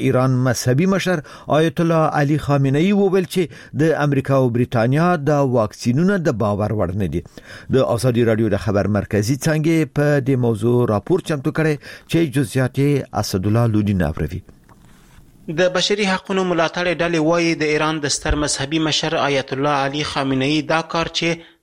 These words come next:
Speaker 2: د کرونا واکسین پر واردولو یې بندیز لګولی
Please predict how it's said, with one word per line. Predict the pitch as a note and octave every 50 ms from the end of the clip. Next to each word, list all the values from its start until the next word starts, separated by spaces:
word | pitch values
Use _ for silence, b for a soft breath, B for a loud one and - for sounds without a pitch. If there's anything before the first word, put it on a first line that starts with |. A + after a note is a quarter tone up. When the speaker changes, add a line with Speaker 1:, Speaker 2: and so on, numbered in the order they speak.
| - C#3+
Speaker 2:
د | C#3+ C3+ -
کرونا | D3 C#3+ C#3+ D3 E3 F3 E3+ D#3+
واکسین | D#3 D3+ - - - D#3+ D3+ -
پر | D#3 D3 C#3
واردولو | C3+ C3 C3+ C3+ B2+ C3+ B2+ D#3+ E3 E3 D3+
یې | D3+ C#3+ C3+ A#2+
بندیز | B2 B2 B2+ C3+ E3+ E3 E3 E3+
لګولی | E3+ - F3 D#3+ E3+ E3+ E3+ F3 F3